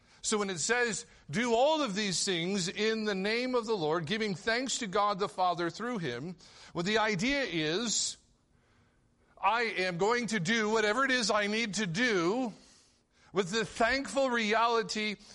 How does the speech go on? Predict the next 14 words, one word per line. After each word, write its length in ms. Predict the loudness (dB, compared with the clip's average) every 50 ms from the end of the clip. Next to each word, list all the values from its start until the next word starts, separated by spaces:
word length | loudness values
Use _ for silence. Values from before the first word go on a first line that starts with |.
| -8 -2
that 240 | 0 0 0 0 0
God, 480 | 0 2 2 2 2 2 0 0 -2 -6 -12 -16 -20 -8 -2
uh, 320 | 0 2 2 2 2 2 2 2 2 2 2 2
of 80 | 0 0
Jesus's 680 | 0 -2 -2 -2 -2 -2 -2 -2 -2 -2 -2 -4 -4 -4
reputation, 840 | -2 0 0 0 0 -2 -4 -2 -2 -2 -2 -4 -4 -6 -8 -8
sorry, 440 | -6 -2 0 2 2 2 2 0 -2
the 220 | -2 -2 -4 -4 -2
thankful 480 | -2 0 0 0 0 0 0 0 0
reality 640 | 0 0 2 2 2 2 0 0 -2 -4 -4 -4 -4
of 100 | -4 -4
Jesus's 560 | -2 -2 -2 -2 -2 -4 -6 -6 -6 -4 -4
reputation, 640 | -4 -4 -4 -8 -10 -6 -6 -6 -6 -8 -10 -14 -12
because 640 | -12 -12 -10 -6 -2 -2 -2 -2 -2 -6 -8 -10